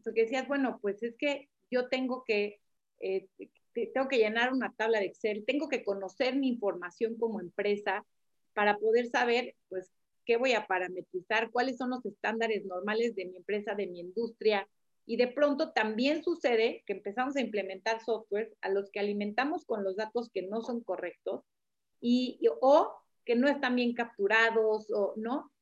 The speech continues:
Eh, y de pronto, pues, nos empiezan a arrojar soluciones o predicciones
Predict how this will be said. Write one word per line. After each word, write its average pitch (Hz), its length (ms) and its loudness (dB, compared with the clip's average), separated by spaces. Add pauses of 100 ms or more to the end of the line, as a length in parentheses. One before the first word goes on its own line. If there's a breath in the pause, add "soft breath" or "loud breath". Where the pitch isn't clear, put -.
(240)
Eh, 220 480 4
y 254 120 0
de 254 100 4
pronto, 285 480 2
pues, 240 160 2
nos 233 160 0
empiezan 254 480 2
a 269 80 6
arrojar 240 440 4 (100)
soluciones 262 720 2
o 254 140 -2
predicciones 226 800 -2